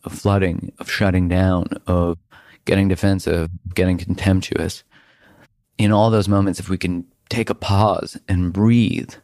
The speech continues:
meditation is great for teaching this. So are cold showers, because cold showers, they basically send the message to your body, like, your body goes, "I'm gonna die. This is cold. This is, I, we're gonna die," but you're not.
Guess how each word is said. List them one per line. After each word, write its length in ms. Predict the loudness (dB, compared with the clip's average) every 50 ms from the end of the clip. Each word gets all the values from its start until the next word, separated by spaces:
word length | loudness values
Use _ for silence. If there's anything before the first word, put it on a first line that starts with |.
| _ _ _ _ _ _ _ _ _ _ _ _ _ _ _ _ _ _ -4
meditation 560 | -2 -2 -2 -2 0 0 -2 0 0 -2 -2
is 120 | -2 -2
great 180 | 0 -2 -2 -2
for 80 | -4
teaching 340 | -8 -6 -6 -6 -4 -2 -4
this. 240 | -2 -4 -6 -8 -12 -18 _
So 240 | -16 -8 -2 0 0
are 100 | 0 0
cold 320 | -2 -2 0 0 0 0 -2
showers, 720 | -4 -2 0 0 2 0 0 0 -4 -6 -10 -16 -20 _ -16
because 280 | -12 -8 -6 -6 -6 -6
cold 340 | -6 -2 2 2 2 2 0
showers, 580 | -2 -2 0 2 2 2 2 0 -4 -10 -16 _ _ _ _ _ _ _ _ _ _ _ -4
they 80 | -2
basically 460 | 0 2 0 2 0 -2 0 0 0 0
send 280 | 0 0 2 2 4 4
the 40 |
message 440 | 4 4 2 0 -2 -6 -8 -8 -6
to 100 | -2 -2
your 60 | 0
body, 400 | 0 2 2 2 2 2 0 -2 -4 -8 _ -14 -6
like, 240 | -2 0 0 0 0
your 80 | 0
body 180 | 0 2 2 2
goes, 220 | 0 0 0 0
"I'm 180 | 0 0 2 2
gonna 160 | 2 2 2
die. 300 | 2 2 0 -2 -2 -6
This 200 | -6 -6 -6 -4
is 120 | -6 -6
cold. 340 | -2 0 0 2 2 0 -4 -8 _ _ _ _ _ _ _ _ _ _ _ -4
This 140 | -2 0
is, 100 | 0 0
I, 260 | 0 0 0 -2 -2 -2
we're 240 | -2 0 0 0
gonna 180 | 2 2 2 2
die," 320 | 2 2 0 0 -4 -6 -10 _
but 140 | -4 -2 -2
you're 80 | 0
not. 480 | -2 0 0 0 0 0 -2 -6 -10